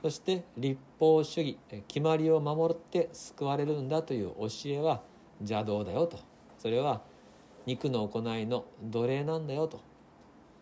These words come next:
で、それを、えー、「いやいや、だって旧約聖書に律法が書いてあるじゃないか」と。そういうふうに言う人たちに対して、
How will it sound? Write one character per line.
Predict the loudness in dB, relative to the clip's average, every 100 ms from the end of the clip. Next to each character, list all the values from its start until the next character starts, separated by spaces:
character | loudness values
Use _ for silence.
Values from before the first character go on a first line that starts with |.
| -20 -20 -20 -12
で、 | -6
そ | 0
れ | 2
を、 | 2 0 -6 -20 -20 -14
え | -10 -10 -10 -12 -14 -18 -20 -20 -10
ー、 |
「い |
や | -8 -6
い | -4
や、 | -6
だ |
っ | -6
て | -6
旧 | -4 0
約 | 0 0
聖 | 2 0
書 | 0
に |
律 | -4 -4
法 | 0
が | 2
書 | 2
い | 2
て | 4
あ |
る | 4
じ |
ゃ | 2
な |
い | 0
か」 | -4
と。 | -8 -18 -20 -20 -8
そ | -2
う |
い | -2
う |
ふ | -2
う | -4
に | -2
言 | -2 -2
う | -6
人 | -4
た | -4
ち | -4
に | -6
対 | -4 -4
し | -2
て、 | -2